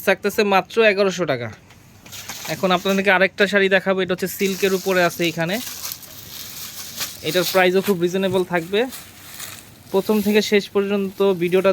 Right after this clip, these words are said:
দেখবেন, আমাদের সাথেই থাকবেন। প্রত্যেকটা শাড়ি আপনাদের সুবিধার্থে আমরা দেখিয়ে দিব। এটা হচ্ছে আঁচলের অংশটা দেখতেছেন,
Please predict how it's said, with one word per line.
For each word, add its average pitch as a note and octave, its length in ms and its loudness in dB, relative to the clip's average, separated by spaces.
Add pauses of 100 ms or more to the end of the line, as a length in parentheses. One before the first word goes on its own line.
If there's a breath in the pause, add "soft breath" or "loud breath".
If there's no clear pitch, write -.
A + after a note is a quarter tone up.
(100)
দেখবেন, F3+ 260 0 (100)
আমাদের E3+ 280 0
সাথেই E3+ 340 -2
থাকবেন। E3+ 280 -4 (100)
প্রত্যেকটা G3+ 460 -2
শাড়ি F#3 200 -2
আপনাদের F3+ 300 -4
সুবিধার্থে E3+ 400 -2
আমরা D#3+ 220 -2
দেখিয়ে D#3+ 300 -4
দিব। D#3+ 120 -2 (120)
এটা E3+ 120 -4
হচ্ছে D#3+ 220 -4
আঁচলের E3+ 340 -2
অংশটা E3 340 -6
দেখতেছেন, E3+ 420 -4